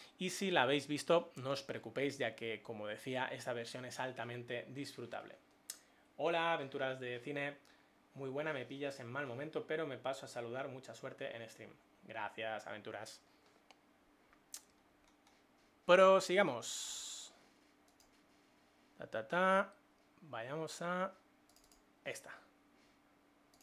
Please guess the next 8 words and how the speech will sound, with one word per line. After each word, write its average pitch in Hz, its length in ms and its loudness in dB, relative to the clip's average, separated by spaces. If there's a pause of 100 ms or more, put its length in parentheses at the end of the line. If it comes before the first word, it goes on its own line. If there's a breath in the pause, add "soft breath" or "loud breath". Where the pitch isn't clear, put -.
Carretera 113 480 -4
mortal. - 720 -4
A 117 140 -6
ver 151 180 -4
si - 160 -12
el 135 100 -8
vídeo 127 300 -6
va 151 180 -6